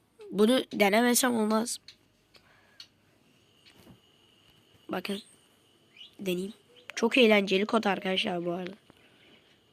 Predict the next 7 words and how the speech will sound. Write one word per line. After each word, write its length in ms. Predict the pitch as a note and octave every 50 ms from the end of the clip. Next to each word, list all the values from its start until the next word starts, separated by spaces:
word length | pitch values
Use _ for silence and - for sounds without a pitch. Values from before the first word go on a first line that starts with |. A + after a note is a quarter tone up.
| _ _ _ _ _ _ - _ -
Ee, 320 | F#3 F3 E3+ F3 F3 F3+ F3+ _ _
kristal 540 | - F#3+ F#3 F3 - - - G3 F3+ F#3 F3+
açma 280 | F3 - - G#3+ F#3+ G3
neredeydi? 560 | G3+ G3+ G3 F#3+ G3 F#3+ F3+ F3+ G3+ A#3 A#3+ - - - _ _ _ _ _ _ _ _ _ _ _ _ G#3+ G3+ G3+ F#3+ F#3 F#3 F#3 F3+ - - - _ _ _ _ _ _ _ _ _ _ _ _ _ _ _ _ _ - - _ _ _ _ _ _ _ _ - A#5 A#5+ _ _ _ _ _ _ _ _ _ _ _ _ _ _ _ _ _
Unuttum 480 | F3+ F#3 F#3 F#3 F3+ - - A3+ A3+ A3
ya, 180 | G#3+ F#3+ F#3 F#3
neredeydi? 460 | F#3+ G3 G#3 G#3+ G#3+ G3+ F#3+ G3